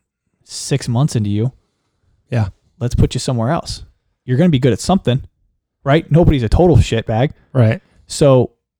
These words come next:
Speaker 1: uh, there's a story of the guy who he was investment, he, he did, he handled investments, and he ended up losing the company, like, five million dollars in an investment.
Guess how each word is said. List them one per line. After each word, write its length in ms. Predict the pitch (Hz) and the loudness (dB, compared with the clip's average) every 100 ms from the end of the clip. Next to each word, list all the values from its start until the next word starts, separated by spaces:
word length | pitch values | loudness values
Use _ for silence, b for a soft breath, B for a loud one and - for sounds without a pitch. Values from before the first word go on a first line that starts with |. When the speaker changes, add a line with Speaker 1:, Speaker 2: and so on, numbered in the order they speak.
| - | -6
Speaker 1:
uh, 120 | 131 | -6
there's 300 | 131 135 127 | -2 0 0
a 60 | 139 | -2
story 340 | - 185 175 | -4 0 2
of 80 | 135 | 2
the 80 | 120 | 0
guy 380 | 110 110 110 113 | 0 0 0 -2
who 360 | 120 117 110 113 - _ - _ _ _ - - | -4 -4 -6 -10 -14 _ -20 _ _ _ -14 -2
he 100 | 127 | 0
was 120 | 113 | 2
investment, 560 | 113 110 117 - 131 | 0 0 -2 -2 -10
he, 180 | - 123 | -6 -6
he 140 | 123 120 | -4 -4
did, 180 | 127 | -4
he 160 | 123 120 | -2 0
handled 300 | 110 127 123 | 2 2 2
investments, 560 | 117 117 107 120 113 - | 4 2 0 0 -4 -4
and 120 | 104 b b b b b b b b | -8 b b b b b b b b
he 120 | - | 0
ended 160 | 135 131 | 2 2
up 80 | 123 | 2
losing 360 | 127 120 120 | 2 2 0
the 60 | 117 | -2
company, 400 | - 113 - 107 | -2 0 2 2
like, 160 | 104 | -2
five 300 | - - 113 | -4 -2 0
million 220 | 110 107 104 | 0 0 2
dollars 280 | 98 95 | 0 0
in 80 | 107 | -2
an 120 | 101 | -2
investment. 500 | 98 95 82 - - | -2 -2 -4 -6 -10